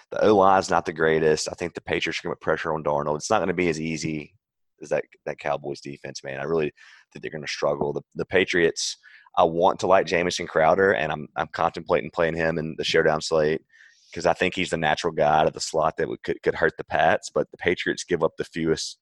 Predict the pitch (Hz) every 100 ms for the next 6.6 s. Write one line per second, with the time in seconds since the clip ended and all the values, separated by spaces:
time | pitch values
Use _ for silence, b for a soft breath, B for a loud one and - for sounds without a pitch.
0 | _ - 78 - 73 76 71 - 65 64
1 | - 71 64 73 80 62 60 55 52 50
2 | 50 _ _ b b b b - 85 78
3 | 73 78 - 87 98 73 90 87 85 78
4 | - 78 95 80 82 85 82 80 87 104
5 | - 80 82 85 95 95 90 85 80 76
6 | - 98 80 78 73